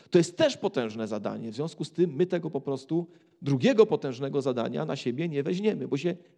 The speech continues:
nie da. Bo się nie da. Więc myślę, że taka jest jakby, y, ta-, takie jest przesłanie tego, tego drugiego wersetu. Mówi: "To są dwa potężne zadania, w związku z tym my,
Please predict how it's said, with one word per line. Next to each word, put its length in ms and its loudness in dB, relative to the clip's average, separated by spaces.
nie 160 4
da. 160 -8
Bo 100 -12
się 160 -10
nie 140 -8
da. 160 -16
Więc 240 -8
myślę, 260 -2
że 100 -2
taka 480 -2
jest 420 0
jakby, 580 0
y, 480 -4
ta-, 120 -2
takie 340 -6
jest 160 -4
przesłanie 540 -4
tego, 400 0
tego 280 2
drugiego 600 2
wersetu. 500 -4
Mówi: 200 -8
"To 180 2
są 240 -2
dwa 260 2
potężne 480 -2
zadania, 480 -2
w 60 -10
związku 380 -4
z 80 -16
tym 260 0
my, 320 2